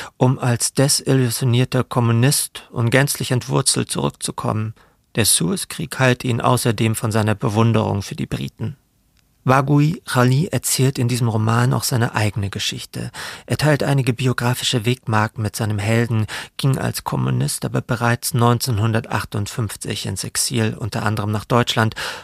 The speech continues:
und konnte sich mit seiner Zerrissenheit anders als Ram nicht arrangieren. Neunzehnhundertneunundsechzig nahm er sich in London das Leben. Ram hingegen leidet zwar an der Liebe und der Gesellschaft,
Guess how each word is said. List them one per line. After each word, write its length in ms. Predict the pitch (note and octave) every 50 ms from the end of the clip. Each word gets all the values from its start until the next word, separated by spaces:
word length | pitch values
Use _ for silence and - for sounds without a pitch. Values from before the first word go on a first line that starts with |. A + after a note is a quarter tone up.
| - _ _
und 160 | - A#2 -
konnte 260 | - C3 C3 C3 D3
sich 200 | B2 B2+ C3 -
mit 140 | C#3+ A#2+ -
seiner 260 | - A#2+ A#2+ A#2+ A2+
Zerrissenheit 680 | - - A#2 G#2 A#2+ A#2+ - - C#3 A#2 A#2 B2 B2+ -
anders 340 | A#2+ A#2 A#2 A#2 A2 - -
als 220 | A2+ G2+ - A#2+
Ram 260 | G#2 G#2 G#2+ A2+ A#2
nicht 260 | A#2 A#2+ - - -
arrangieren. 720 | - G#2+ A2+ A#2 A#2 A#2 A#2+ A#2+ A#2+ G#2 G2 G2+ G#2+ A2+ - _ _ _ _ _
Neunzehnhundertneunundsechzig 1200 | - A2+ G#2+ G2+ - A2 G2+ G#2 A2 A2 A2 A#2+ A2 A2+ G#2+ G#2+ G#2 G#2+ A#2+ A#2+ - - D3 C3 - - - - - - - -
nahm 220 | C3+ C3 C3+ C3
er 60 | B2+
sich 280 | A2+ C3 B2+ - - -
in 100 | A#2+ A2
London 360 | G#2+ A2 A2+ A2+ - - B2
das 200 | A2+ A2+ - -
Leben. 460 | - B2+ A#2+ A2+ - C#3 C#3 D#3 C#3+ - _ _ _ _ -
Ram 200 | - B2 C3 C#3
hingegen 440 | D3 D#3 D3+ C#3 C#3+ D3 C#3+ D3 C#3
leidet 380 | C3+ B2+ C3+ C#3+ C3 B2 - -
zwar 380 | - - A#2+ G#2+ A2 A2 G#2+ - - - - -
an 140 | - A#2+ A2+
der 120 | A2+ A2+ A#2
Liebe 380 | A2+ A#2 C3 D3+ C3+ C3 C3+
und 160 | A#2+ A2+ A2
der 100 | A2 A#2+
Gesellschaft, 680 | G#2 A#2+ G#2 A2 A#2+ C3 C#3 - - C#3+ C3+ - - -